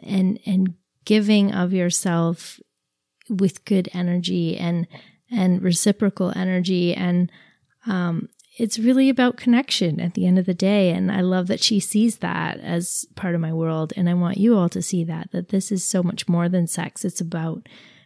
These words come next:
connecting with other people on such a deep level and sharing who we are and sharing life and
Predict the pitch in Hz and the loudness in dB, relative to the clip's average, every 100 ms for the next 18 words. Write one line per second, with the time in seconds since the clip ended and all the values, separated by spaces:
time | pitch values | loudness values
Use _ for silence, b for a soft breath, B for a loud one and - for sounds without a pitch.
0 | B - 190 185 - 196 180 180 170 - | B -4 0 0 -2 0 2 0 -2 -4
1 | 165 160 - 196 - 165 160 151 b b | -2 -4 -2 -4 -2 -4 -4 -6 b b
2 | b 220 185 202 190 190 - 175 175 175 | b -2 0 0 -2 -2 -2 -2 -2 -4
3 | 180 175 160 156 - 175 170 170 - - | -2 -2 -4 -6 -6 -4 -2 -4 -6 -12
4 | - - 220 190 185 180 170 165 214 190 | -4 -2 0 2 2 0 0 0 2 2
5 | 180 165 165 160 147 147 b b b _ | 2 -2 -4 -4 -6 -10 b b b _
6 | 175 - 190 196 185 165 156 156 - - | -2 2 4 4 4 2 0 -2 -4 -16
7 | - 185 170 160 156 160 170 | -8 -4 -2 -2 -2 -4 -6